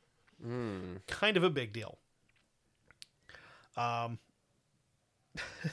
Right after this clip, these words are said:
Speaker 2: so the most imposing, merciless, and untouchable man in the Holy Land is now dead.
Speaker 1: He ain't so untouchable.
Speaker 2: Um, a lot of people, like, almost fucking immediately were like,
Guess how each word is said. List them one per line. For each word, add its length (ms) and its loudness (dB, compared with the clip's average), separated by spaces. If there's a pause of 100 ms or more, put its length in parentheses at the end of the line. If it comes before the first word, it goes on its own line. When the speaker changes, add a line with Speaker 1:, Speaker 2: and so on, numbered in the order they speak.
(720)
Speaker 2:
so 240 8
the 140 2
most 340 6
imposing, 760 6
merciless, 500 6
and 100 0
untouchable 560 4
man 240 4
in 80 2
the 60 2
Holy 300 2
Land 240 0
is 100 -4
now 320 -2
dead. 220 -6 (560)
Speaker 1:
He 80 -8
ain't 200 -2
so 160 0
untouchable. 640 -2
Speaker 2:
Um, 420 4 (680)
a 100 10
lot 340 8
of 100 8
people, 500 2 (360)
like, 260 0
almost 580 8
fucking 640 2
immediately 880 2 (520)
were 80 6
like, 160 6